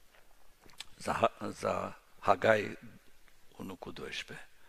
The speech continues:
Și poporul, and the people, feared the Lord. Și poporul s-a temut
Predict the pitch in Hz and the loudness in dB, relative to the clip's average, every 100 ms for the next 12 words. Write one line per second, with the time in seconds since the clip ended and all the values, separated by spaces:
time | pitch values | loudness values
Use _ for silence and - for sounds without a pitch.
0 | - - - - - - 123 - - - | -20 -20 -20 -20 -6 -2 -2 -2 -4 2
1 | 117 98 - - - - - - - - | 4 4 0 -12 -14 -18 -20 -20 -20 -20
2 | - - - - - - - - - - | -20 -20 -20 -20 -18 -18 -20 -20 -20 -4
3 | - 80 - - - - - - - - | 0 2 2 0 -4 -4 -6 -10 -12 -20
4 | - - - - - - - - - - | -20 -20 -20 -20 -20 -20 -20 -20 -20 -10
5 | - - 110 76 57 - - - - - | 0 2 2 0 -4 -8 -12 -14 -18 -20
6 | - - - - - 58 58 - - - | -20 -20 -20 -16 -10 -8 -8 -12 -14 -16
7 | - - - - - - - - - - | -18 -18 -20 -20 -20 -20 -20 -20 -20 -20
8 | - - - - - - - - - - | -20 -20 -20 -20 -20 -20 -20 -20 -20 -20
9 | - - - - - - - - - - | -20 -18 -18 -20 -18 -18 -16 -6 -4 -4
10 | - - - 78 - - - - - - | -6 -6 0 0 -2 -12 -18 -18 -20 -20
11 | - - - - - - - - - - | -20 -20 -20 -20 -20 -20 -20 -20 -20 -20
12 | - - - - - - - - - - | -20 -20 -20 -20 -20 -18 -16 -14 -16 -18
13 | - - - - - - - - - - | -20 -20 -20 -20 -20 -20 -20 -20 -20 -20
14 | - - - - - - - - - - | -20 -20 -14 -6 -6 -6 -6 -6 -6 -10
15 | - | -12